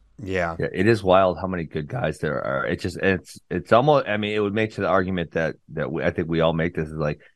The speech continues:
Speaker 2: there should be more smaller weight classes. Like, we need to take out ninety-two or ninety-seven and
Speaker 1: Mm-hmm.
Speaker 2: throw it down in the, you know, go, like, fifty-six, sixty, sixty-four, sixty-eight, seventy, like, more weight classes down low, 'cause there are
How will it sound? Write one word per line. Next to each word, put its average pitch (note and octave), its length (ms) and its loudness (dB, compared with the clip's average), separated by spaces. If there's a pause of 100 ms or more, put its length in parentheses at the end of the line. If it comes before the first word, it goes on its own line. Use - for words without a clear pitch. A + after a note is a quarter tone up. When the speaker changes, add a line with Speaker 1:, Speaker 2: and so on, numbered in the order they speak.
(160)
Speaker 2:
there F#2 100 4
should F#2+ 140 0
be F#2+ 80 0
more F#2 400 0
smaller G2+ 560 2
weight D#2 240 -2
classes. D2+ 580 -2
Like, D#2 180 0
we G2 160 -2
need G2+ 200 0
to - 40 -12
take F#2 160 0
out E2 140 0
ninety-two E2 380 -2
or D#2+ 80 -2
ninety-seven D2 720 0
and C#2 180 -8
Speaker 1:
Mm-hmm. F#2 300 -8
Speaker 2:
throw F2 220 4
it D#2+ 100 -6
down E2+ 300 0
in D#2+ 120 -4
the, D2 300 -2 (640)
you D#2 100 -4
know, C#2+ 200 -2
go, E2+ 220 2
like, C#2+ 280 0 (160)
fifty-six, E2 880 -2
sixty, D#2 380 -2
sixty-four, D2+ 640 -4
sixty-eight, D2 680 -4
seventy, D2+ 380 -2
like, D#2 160 -2
more F2 240 4
weight D#2+ 200 2
classes D#2 340 0
down C#2 240 -2
low, F2 240 6
'cause D#2+ 220 -6
there E2 220 -2
are E2 420 2